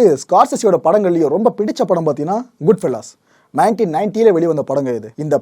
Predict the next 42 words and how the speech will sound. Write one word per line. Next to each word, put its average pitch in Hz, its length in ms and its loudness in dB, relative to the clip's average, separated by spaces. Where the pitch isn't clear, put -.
படத்துல 196 320 0
ஒவ்வொரு 233 400 2
சீனையும் 196 440 -4
அணு 175 180 -2
அணுவா 214 260 2
ரசிச்சிருக்காரு 170 500 -2
லோகேஷ் 156 260 -4
கனகராஜ். 117 340 -14
இது 135 140 -6
அவரே 226 260 6
பல 160 160 0
தடவை 196 240 4
பதிவும் 196 280 0
பண்ணியிருக்காப்புல. 127 480 -8
ஆக்சுவலா 233 340 6
அவர் 185 160 6
அந்த 175 160 2
படத்தை 254 240 2
இந்த 202 100 2
தடவை 220 160 4
ரசிச்சிருக்காருன்னா 160 640 -2
நம்ம 139 120 -2
மார்ட்டினோட 208 440 2
தாக்கம் 175 320 0
லோகேஷ் 208 300 0
கிட்ட 180 180 -2
இல்லாம 208 200 2
இருக்கும்னு 190 260 -4
நினைக்கிறீங்களா 190 420 -2
என்ன? 120 120 -10
உதாரணத்துக்கு 170 380 2
ஒரு 147 80 -4
விஷயம் 185 200 -2
சொல்றேன். 131 360 -4
இந்த 156 180 0
குட் - 140 2
ஃபெல்லாஸ் 262 260 4
படம் 170 180 0
இருக்குல்லங்க, 147 360 -4
இதுல 214 180 6
ஒரு 185 120 6
முக்கியமான 254 360 2